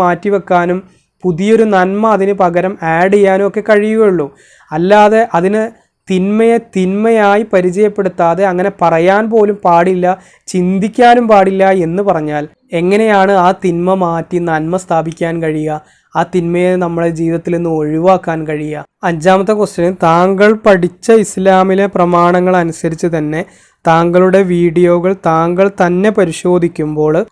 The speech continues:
അതിൽ മുർത്തദ്ദാകുന്നതും കാഫിറുമായിട്ടുള്ള കാര്യങ്ങൾ താങ്കൾക്ക് തന്നെ ബോധ്യപ്പെട്ടിട്ടില്ലേ എന്ന്. യഥാർത്ഥത്തിൽ എന്നോട് അത്രയും ബന്ധമുള്ള ഒരാളുടെ ക്വസ്റ്റ്യൻ ആണത്. എൻ്റെ പ്രിയ സുഹൃത്തായ അദ്ദേഹത്തോട് എല്ലാ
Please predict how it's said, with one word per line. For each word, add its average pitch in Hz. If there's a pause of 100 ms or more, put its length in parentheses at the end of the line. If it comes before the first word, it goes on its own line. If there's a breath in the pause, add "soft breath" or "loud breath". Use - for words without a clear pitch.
(140)
അതിൽ 180
മുർത്തദ്ദാകുന്നതും 196
കാഫിറുമായിട്ടുള്ള 180
കാര്യങ്ങൾ 175
താങ്കൾക്ക് 170
തന്നെ 175
ബോധ്യപ്പെട്ടിട്ടില്ലേ 151
എന്ന്. 135 (760)
യഥാർത്ഥത്തിൽ 180 (160)
എന്നോട് 185
അത്രയും 196
ബന്ധമുള്ള 185 (280)
ഒരാളുടെ 180
ക്വസ്റ്റ്യൻ 185
ആണത്. 147 (320)
എൻ്റെ 185
പ്രിയ 208
സുഹൃത്തായ 196
അദ്ദേഹത്തോട് 180 (120)
എല്ലാ 170